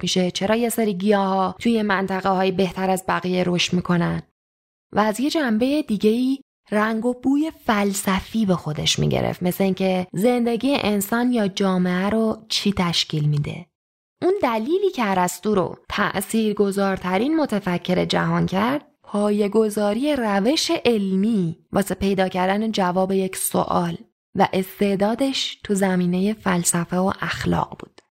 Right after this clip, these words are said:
ارسطو تونست به چند سوال فلسفی مهم جواب بده. یکی اینکه چی انسانو خوشحال می‌کنه؟ بنابراین وظیفه‌ای واسه خودش تعریف کرد که بفهمه چه عواملی بر انسان تأثیر می‌ذارن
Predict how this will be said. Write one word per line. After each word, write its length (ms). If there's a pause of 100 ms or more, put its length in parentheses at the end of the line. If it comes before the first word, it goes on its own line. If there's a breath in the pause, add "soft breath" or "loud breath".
(720)
ارسطو 800
تونست 360
به 100
چند 320
سوال 340
فلسفی 760
مهم 520
جواب 420
بده. 320 (960)
یکی 180
اینکه 500 (100)
چی 260
انسانو 360
خوشحال 580
می‌کنه؟ 520 (600)
بنابراین 500
وظیفه‌ای 600
واسه 240
خودش 360
تعریف 420
کرد 280
که 120
بفهمه 680
چه 300
عواملی 800
بر 340
انسان 460
تأثیر 640
می‌ذارن 580